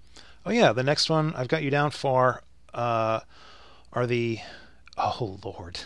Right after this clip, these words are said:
<laughs> So you're scheduled to come back for, uh,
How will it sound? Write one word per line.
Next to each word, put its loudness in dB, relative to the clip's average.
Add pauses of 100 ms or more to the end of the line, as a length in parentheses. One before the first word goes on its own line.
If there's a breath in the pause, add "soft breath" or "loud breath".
(140 loud breath)
<laughs> -14 (1400 loud breath)
So 2
you're 6
scheduled 4
to -6
come -2
back 2
for, -2 (120)
uh, -4